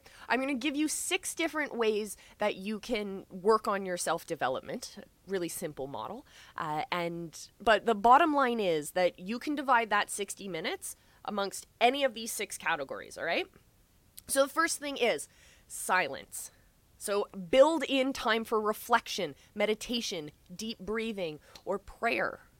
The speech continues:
That's one thing that you can do. The other thing you can do is to have affirmations. I talk a ton about the power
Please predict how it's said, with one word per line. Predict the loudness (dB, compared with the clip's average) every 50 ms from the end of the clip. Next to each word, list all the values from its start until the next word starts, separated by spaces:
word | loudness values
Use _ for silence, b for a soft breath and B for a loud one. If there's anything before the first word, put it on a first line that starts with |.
| _ _
That's | -4 -4 -2 -2 0
one | 2 2 2 2
thing | 0 -2 -2
that | -2 -4 -4
you | -6 -8
can | -10 -12 -10
do. | -8 -6 -6 -6 -8 B B B B
The | 0 2 2
other | 4 4 2
thing | 0 0 0 0
you | 0 0
can | 0 -2 -2
do | -2 0 0
is | 0 0 0
to | -2 -2
have | -2 -2 -4 -2 2
affirmations. | 2 4 4 2 0 -2 -4 -2 -2 -2 -2 -2 -4 -4 -6 -8 -10 -10 -4
I | -2 -2 -2
talk | -2 0 2 2 2 2 0 -4
a | -4 -4 -4 -8 -14
ton | -18 -20 -8 -2 2 2 2 2 0 -2 B B B B B B
about | -4 -2 0 0 0
the | -2 -6
power | -8 -10 -10 -2 2 2 4 4 4 2 0 0